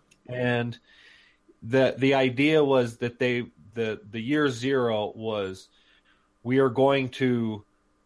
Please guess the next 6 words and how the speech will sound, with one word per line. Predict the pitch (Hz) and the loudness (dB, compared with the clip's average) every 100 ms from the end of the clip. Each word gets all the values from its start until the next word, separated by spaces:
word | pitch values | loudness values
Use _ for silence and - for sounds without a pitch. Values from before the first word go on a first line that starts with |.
| _ _ _ _ _ - | _ _ _ _ _ -8
turn | 156 156 160 156 | -2 0 0 -4
Cambodia | - 156 143 131 135 127 127 | -6 -2 -2 2 2 4 0
back | 110 98 117 127 - _ | -2 -2 0 0 -4 _
to | - 123 113 107 - | -10 -8 -6 -10 -10
a | 107 107 101 98 98 _ _ - | -8 -4 -4 -6 -10 _ _ -6
agricultural-based | 120 127 127 - 131 123 - 120 110 92 113 110 107 - - - | -4 -2 -4 0 2 2 -2 -4 -4 -4 -2 -2 -2 -6 -20 -20